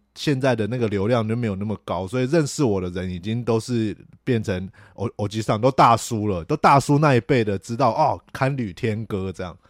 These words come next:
所以也是因为这样，所以我自己创作的第一部音乐剧《想飞》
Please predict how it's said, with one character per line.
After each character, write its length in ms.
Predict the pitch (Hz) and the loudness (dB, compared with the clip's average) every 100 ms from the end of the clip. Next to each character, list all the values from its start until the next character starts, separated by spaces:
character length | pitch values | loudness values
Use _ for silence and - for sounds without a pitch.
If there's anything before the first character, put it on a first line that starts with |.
| _ _ _ | _ _ _
所 160 | - 196 | 2 6
以 60 | 196 | 6
也 100 | 120 | 6
是 280 | - 185 | 2 2
因 200 | - 170 180 | 2 0 4
为 180 | 175 | 4
这 240 | 147 165 160 | 4 4 6
样， 200 | 156 131 | 6 2
所 160 | - | 0
以 60 | 135 | 2
我 260 | 139 104 92 | 2 2 -2
自 200 | - 175 | -6 -6
己 320 | 104 90 85 | -6 -10 -12
创 320 | - 160 135 | -4 -2 -2
作 180 | 120 131 | -2 0
的 80 | 110 | -2
第 280 | - 127 131 | -2 -2 -2
一 20 | |
部 240 | 120 123 | 0 -2
音 160 | 110 110 | -2 -4
乐 240 | 117 101 | -2 -2
剧 340 | 82 113 98 80 _ _ _ | -4 -10 -12 -12 _ _ _
《想 380 | - 110 85 82 | -8 -6 -6 -8
飞》 340 | - 107 107 | -6 -4 -4